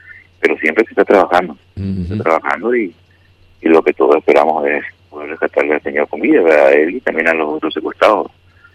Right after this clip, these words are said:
Speaker 2: Y sí, efectivamente. Y bueno, ojalá sea posible eso.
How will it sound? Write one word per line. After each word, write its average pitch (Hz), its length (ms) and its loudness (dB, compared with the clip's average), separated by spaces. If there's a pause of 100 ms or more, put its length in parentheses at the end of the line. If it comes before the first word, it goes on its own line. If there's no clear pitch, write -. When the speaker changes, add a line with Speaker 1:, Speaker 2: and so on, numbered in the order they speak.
(920)
Speaker 2:
Y 117 160 -2
sí, - 260 -4 (140)
efectivamente. 113 840 -2
Y 117 40 0
bueno, 123 360 2
ojalá 120 340 2
sea 135 280 2
posible 117 520 -2
eso. 113 320 0